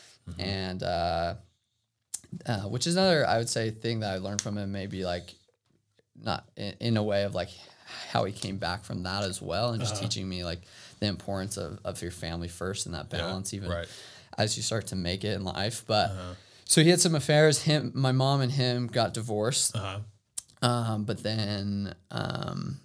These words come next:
Speaker 2: a few years later, my mom came to him and basically told him, like, that, uh, she'd essentially had, like, a vision that they need to put the family back together
Speaker 1: Wow.
Speaker 2: and get remarried.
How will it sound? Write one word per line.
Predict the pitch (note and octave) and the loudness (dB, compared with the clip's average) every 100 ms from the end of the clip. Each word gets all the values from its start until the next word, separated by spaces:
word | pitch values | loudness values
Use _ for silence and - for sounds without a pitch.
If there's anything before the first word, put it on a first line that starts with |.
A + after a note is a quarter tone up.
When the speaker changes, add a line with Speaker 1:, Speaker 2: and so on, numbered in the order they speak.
| _ _ _ _ _ - | _ _ _ _ _ -2
Speaker 2:
a | F#2 F2+ F#2 | 0 0 -2
few | - A2+ | -2 -2
years | G2 - | -2 -4
later, | G2 A2+ A2+ F#2+ F#2+ - | -2 -2 -2 -2 -2 -6
my | - F#2+ | -8 -6
mom | E2+ F#2 F2+ A1+ A1 - - F2+ F#2+ - _ _ _ _ - | -4 -2 0 -2 -4 -6 -4 -2 -4 -6 _ _ _ _ -8
came | - F#2+ G#2+ | -4 -4 -4
to | F#2 | -8
him | F#2 | -8
and | F2 | -8
basically | F#2 F#2+ - | -6 -6 -8
told | F#2 F#2 F2+ | -8 -8 -6
him, | F2 | -8
like, | D#2+ E2+ - - | -10 -12 -18 -8
that, | E2+ E2+ E2+ E2+ - | -4 -2 -4 -8 -6
uh, | G1+ G1+ G1+ - _ _ _ _ _ | -4 -4 -6 -10 _ _ _ _ _
she'd | - - F2+ E2+ - _ _ _ _ - | -4 -2 -2 -6 -12 _ _ _ _ -4
essentially | - C#3 C#3 A#2+ | 2 4 4 4
had, | A#2 G#2+ | 4 4
like, | G#2 F2+ | 2 0
a | |
vision | E2+ G#2 G2+ E2+ | -2 -2 -2 -2
that | E2+ F2 | -6 -6
they | F#2 | -4
need | F#2 | -4
to | F2+ | -4
put | F2 E2+ | -6 -8
the | - | -8
family | E2+ D#2+ D#2+ | -8 -6 -6
back | D#2 B1 | -4 -4
together | - D#2+ C#2+ C#2+ A2+ - | -6 -4 -4 -4 -10 -10
Speaker 1:
Wow. | G2+ F#2 F2 | -6 -4 -4
Speaker 2:
and | F2 | -4
get | E2+ | -4
remarried. | D#2+ D2+ E2 E2 E2 | -4 -6 -6 -6 -6